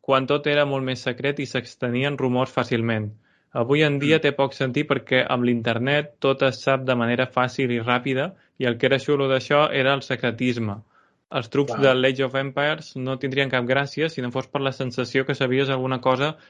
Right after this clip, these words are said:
Speaker 1: que ningú més sabia." I, eh, jo amb això me'n recordo perfectament, no? Que, que quan algú em passava trucs de, d'aquests, de, precisament de l'Age of Empires, era com un,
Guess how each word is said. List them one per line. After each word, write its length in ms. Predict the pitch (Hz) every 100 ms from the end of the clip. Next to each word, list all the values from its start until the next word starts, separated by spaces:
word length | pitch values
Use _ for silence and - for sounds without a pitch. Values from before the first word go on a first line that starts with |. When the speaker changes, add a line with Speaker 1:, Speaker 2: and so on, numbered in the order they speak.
| _
Speaker 1:
que 120 | -
ningú 260 | 131 127 127
més 260 | 123 123
sabia." 400 | - 120 117 110 107 _ _ _ _ _ _ - -
I, 280 | 131 120 117 117 - - -
eh, 140 | 135 120 -
jo 280 | 120 123 131
amb 340 | - 131 131
això 260 | 131 - 139
me'n 360 | 151 143 131 123
recordo 360 | 131 127 135 139
perfectament, 640 | 131 135 123 139 123 123 113
no? 160 | 127
Que, 320 | 139 127 - -
que 100 | 123
quan 200 | 120 123
algú 480 | 117 117 127 139 139 _ _ _
em 480 | 127 131 131 127 123
passava 420 | 127 123 127 131 131
trucs 340 | 139 123 117
de, 100 | 127 123 120
d'aquests, 380 | 117 123 127
de, 160 | 127 123 117 113 113 - _ -
precisament 540 | 117 135 139 147 147
de 80 | 135
l'Age 220 | 131 127
of 100 | 123
Empires, 500 | 123 120 120 143 165 -
era 240 | 131 123 135 - - - _
com 220 | - 120
un, 580 | 120 131 131 127 123 120